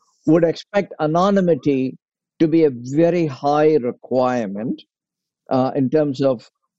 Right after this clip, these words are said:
the information they provide to financial institutions and how that's handled. On the other hand, it turns out from the study that for consumers in particular,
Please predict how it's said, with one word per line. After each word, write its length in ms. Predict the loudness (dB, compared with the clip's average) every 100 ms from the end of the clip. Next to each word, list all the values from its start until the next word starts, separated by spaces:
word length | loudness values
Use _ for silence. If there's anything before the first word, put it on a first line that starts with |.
| -6
the 160 | -2
information 720 | 0 -2 -2 0 2 0 -2 0
they 100 | 0
provide 420 | 2 2 0 -2
to 100 | -8
financial 420 | -4 -2 -2 -4
institutions 600 | -6 -4 -4 -2 -4 -6 _ _ _ -2
and 140 | 0
how 220 | 2 2
that's 260 | 2 -2 -4
handled. 500 | -4 -4 -6 -8 -12 _ _ _ _ -4
On 180 | -2 2
the 100 | 0
other 220 | 2 0
hand, 400 | 2 0 -2 -4 _ -2
it 180 | -2 0
turns 360 | 0 2 0 0
out 220 | 0 0
from 260 | -2 -2
the 100 | 0
study 440 | -2 0 0 2 0
that 200 | 0 -2
for 120 | -4
consumers 880 | -2 -2 -4 0 2 2 0 -2 -2
in 160 | -4 -2
particular, 800 | -2 0 -2 0 0 0 0 -4